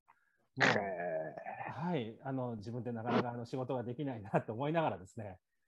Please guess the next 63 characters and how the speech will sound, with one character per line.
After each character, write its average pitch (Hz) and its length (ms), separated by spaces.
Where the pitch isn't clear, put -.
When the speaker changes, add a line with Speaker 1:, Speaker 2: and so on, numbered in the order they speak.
Speaker 1:
カ 131 100
ン 147 60
ボ 147 100
ジ 143 100
ア 139 60
の 131 280
も 120 240
う - 20
本 120 200
当 120 80
に、 117 260
あ 113 100
の 95 960
ー、 - 20
ス - 60
タ 131 100
ン 123 80
プ 87 520
だ - 160
け 185 100
の 110 260
パ 104 120
ス - 140
ポ 98 120
ー - 60
ト 87 120
を 90 60
持 98 140
っ - 40
て 170 80
Speaker 2:
<laughs> - 180
カ - 200
ン - 120
ボ 175 180
ジ 139 180
ア 151 200
の 151 140
ス - 140
タ 170 100
ン 151 140
プ - 140
だ 120 140
け 120 100
の 131 140
パ 117 220
ス - 180
ポ 113 100
ー 98 80
ト 104 280
で、 120 260
Speaker 1:
は 120 160
い。 92 100
Speaker 2:
そ 120 180
れ - 20
で 117 460
十 127 340
三 127 300
年 110 180
に 98 120
決 - 380
意 95 140
さ - 240
れ 92 160